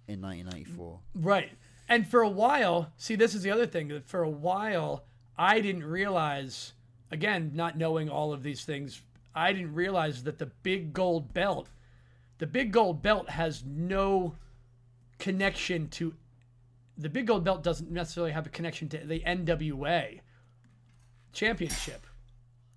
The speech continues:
Speaker 2: Unless it, unless it just has the ties to N W A through W C W's
Speaker 1: It does. It,
Speaker 2: originating.
Speaker 1: it, so it, it, I think the N W A originally had that in nineteen eighty,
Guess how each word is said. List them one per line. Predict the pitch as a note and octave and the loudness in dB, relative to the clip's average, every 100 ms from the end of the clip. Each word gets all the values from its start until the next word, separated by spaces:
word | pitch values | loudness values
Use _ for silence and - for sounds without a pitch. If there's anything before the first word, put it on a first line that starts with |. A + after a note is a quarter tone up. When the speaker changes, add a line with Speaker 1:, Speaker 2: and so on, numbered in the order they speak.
| - _ - - _ - _ _ _ _ _ _ - | -20 _ -20 -20 _ -20 _ _ _ _ _ _ -2
Speaker 2:
Unless | E3 F3+ G#3 - | 0 2 0 0
it, | G3 - | -2 -2
unless | F#3+ A3 A3+ | 0 0 0
it | E3+ | -2
just | G#3 - | -2 0
has | F#3 E3 | -2 -2
the | D#3+ | -8
ties | - F3 F3+ E3 | 0 2 2 0
to | F3 | -6
N | F3+ F3+ | -4 -2
W | E3+ E3 E3 | 0 0 0
A | E3 | 0
through | D#3 - E3 F3+ E3 - - | -2 -6 -2 -2 -2 -6 -8
W | F3+ E3+ E3 | -4 -2 -4
C | - | -6
W's | D#3 E3 F3 | -2 2 2
Speaker 1:
It | D#3+ | 2
does. | F3 F#3 E3+ D3+ | 4 6 4 4
It, | E3+ | 2
Speaker 2:
originating. | D#3 E3+ D#3+ D3 | 2 0 0 0
Speaker 1:
it, | C3+ - - - | -4 -16 -20 -12
so | - D3+ | 0 2
it, | D3 - - | 4 0 -4
it, | C#3 - - _ - | -6 -6 -14 _ -10
I | B2+ | -8
think | A#2+ D#3 D#3+ - - - - - - | -6 -6 -8 -12 -20 -20 -20 -20 -16
the | - B2+ A#2 A#2 F#2 | -8 -6 -4 -4 -4
N | B2 | -2
W | B2 A#2 A2+ A2+ | -2 -2 -2 0
A | A#2 A2+ A2 G2+ - - | 0 0 -2 -6 -12 -10
originally | A2 G#2 A2+ A2 A2+ G#2 | -6 -2 -2 -2 -4 -4
had | G#2 G2+ F#2+ | -4 -6 -6
that | G#2 G2 - - - | -6 -6 -8 -16 -10
in | A2 | -6
nineteen | G#2 G#2 G2+ | -4 -6 -6
eighty, | G#2 F2+ | -8 -8